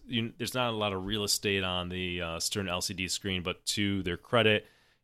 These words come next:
you know, they've got a lot of information presented on there. So if you could take a moment to look at that, you can kinda get a sense of what's going on, right? Trap the ball, see what's up. Um, but it's pretty basic. You hit,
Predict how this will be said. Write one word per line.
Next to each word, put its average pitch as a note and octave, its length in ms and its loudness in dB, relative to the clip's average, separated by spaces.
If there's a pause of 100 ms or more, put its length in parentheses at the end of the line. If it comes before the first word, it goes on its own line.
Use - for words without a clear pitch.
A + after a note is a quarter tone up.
you G#2+ 60 -6
know, G2 100 0
they've G2 320 0
got G2+ 260 2
a G2 60 2
lot F#2 180 2
of F#2 80 -2
information F2+ 480 -2
presented E2 440 -2
on D#2+ 180 0
there. D#2+ 140 0
So F#2 160 0
if E2+ 80 -4
you F2+ 40 -10
could F2+ 100 -6
take - 200 -2
a F#2+ 40 -2
moment F2+ 300 -2
to F#2 100 -4
look G#2 220 -2
at G2+ 120 0
that, F#2+ 180 4
you F2 60 2
can F2+ 100 -6
kinda F2+ 200 -2
get E2+ 120 0
a D#2+ 60 -4
sense - 260 -2
of D#2 140 -10
what's D#2 160 -4
going C2+ 320 -8
on, C2 180 -12
right? F2 280 -2 (440)
Trap D3+ 200 4
the A#2+ 60 -4
ball, F#2+ 460 4
see - 160 -2
what's F2+ 220 0
up. C#2+ 200 -2 (520)
Um, G#2+ 280 4
but B2+ 80 6
it's C3 120 2
pretty D#3 160 6
basic. B2 440 4
You G#2+ 120 2
hit, A#2+ 340 2